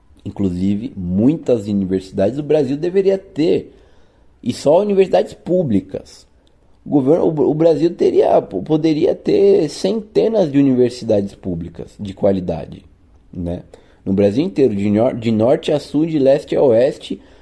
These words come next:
no interior do Brasil, no litoral, na, na periferia com campos, né? Isso daí faria com que, com a gen-, com que a gente desenvolvesse ciência, desenvolvesse tecnologia, né?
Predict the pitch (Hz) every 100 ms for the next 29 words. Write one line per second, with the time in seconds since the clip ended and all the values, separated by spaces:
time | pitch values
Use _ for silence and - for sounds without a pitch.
0 | - 120 135 139 135 139 135 131 165 165
1 | 165 139 101 110 147 151 143 143 - 120
2 | 95 110 139 147 127 117 123 135 143 117
3 | - 80 110 127 - 135 127 110 104 117
4 | - 101 - 98 110 139 139 131 - -
5 | 104 107 - - _ _ - 104 113 120
6 | 131 139 139 139 139 139 110 98 101 101
7 | 98 - 110 107 107 104 110 104 127 127
8 | 110 98 98 156 170 - - - 120 107
9 | 131 143 - 131 - - - - 104 120
10 | 110 107 95 117 170 - 151 143 135 127
11 | 120 101 92 98 123 - - - - 98
12 | 110